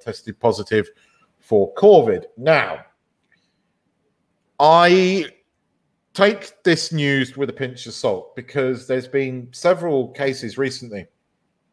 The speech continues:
where certain people, one of them that I listen to a podcast daily, was, uh, filming on a sh-, uh, film set and had a positive covid test.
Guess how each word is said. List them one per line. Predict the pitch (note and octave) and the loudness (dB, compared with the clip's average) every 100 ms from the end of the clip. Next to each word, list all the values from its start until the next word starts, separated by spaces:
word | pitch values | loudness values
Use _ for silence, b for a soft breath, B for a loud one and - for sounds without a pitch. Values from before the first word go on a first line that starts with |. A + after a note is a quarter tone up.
| _ - _ A2 | _ -20 _ 0
where | A#2+ A#2+ A#2 - B B B B _ | 4 4 2 -2 B B B B _
certain | - F3 E3 C3 | -4 -4 -4 -6
people, | D3+ C#3+ C3 A#2 B2 | -6 -2 -4 -4 -2
one | C#3+ | 2
of | D#3 | 2
them | D3 B2+ | 0 0
that | B2+ | 0
I | B2 | 2
listen | B2 B2 B2 | 0 -2 -6
to | B2+ | -6
a | |
podcast | - B2+ - A#2+ - - | 0 0 2 0 2 4
daily, | C#3 C3+ A2 G2+ B B B - | 4 4 0 -2 B B B -8
was, | A#2+ C#3 | -2 4
uh, | C3+ C#3 | 4 4
filming | D#3+ E3+ C#3+ | 0 0 -2
on | C3+ | -4
a | A#2+ | -2
sh-, | D3+ | -2
uh, | D#3 C3+ C3 | 0 2 2
film | B2+ D3+ C3+ A#2 | 0 0 -2 -4
set | G#2 G2+ - b b b B2+ | -4 -4 -6 b b b -2
and | C3+ C3 B2+ B2+ | 0 2 0 -4
had | C#3 C3 | 0 0
a | |
positive | B2+ E3+ D3+ B2+ - B2 A2+ _ _ _ | 0 0 -2 -2 -6 -6 -6 _ _ _
covid | A3 E3+ A#2 - | 2 2 -2 -8
test. | B2 - - - | -10 -10 -14 -16